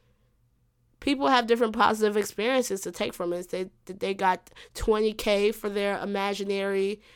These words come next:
hair salon. <laughs> They,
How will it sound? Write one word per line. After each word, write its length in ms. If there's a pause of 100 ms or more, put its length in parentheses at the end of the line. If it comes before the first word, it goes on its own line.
(140)
hair 220
salon. 640
<laughs> 60 (2000)
They, 460